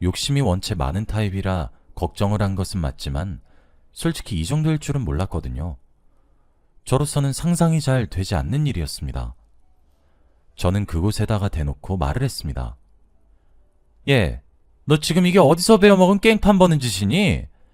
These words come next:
애가 왜 이렇게 욕심이 많냔 말이야. 어디 형님한테도 그렇게 대들어? 그렇게 배워먹었어?" 그래, 내가 솔직하게 말을 해서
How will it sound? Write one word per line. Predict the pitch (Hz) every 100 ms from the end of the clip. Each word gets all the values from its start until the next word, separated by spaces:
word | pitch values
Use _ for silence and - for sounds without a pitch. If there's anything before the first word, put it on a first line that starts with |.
| _ _ _ _ -
애가 | 104 104 139
왜 | 156 175 170
이렇게 | 151 - 202
욕심이 | 202 - 196 202
많냔 | 196 190 185
말이야. | 170 151 127 117 147 117 76 69 - _ _ _ _ -
어디 | 226 233
형님한테도 | 240 233 240 233 214 214
그렇게 | 214 196 185
대들어? | 175 151 180 196 82 65 - _ _ _ _ _ _
그렇게 | - 165 151 147
배워먹었어?" | 127 117 101 85 - 160 247 - _ - - - - - - - -
그래, | - 90 78 - - _ - - -
내가 | 101 110
솔직하게 | - 135 - 113 - 110 107
말을 | 92 95 95
해서 | 85 - 101 107 67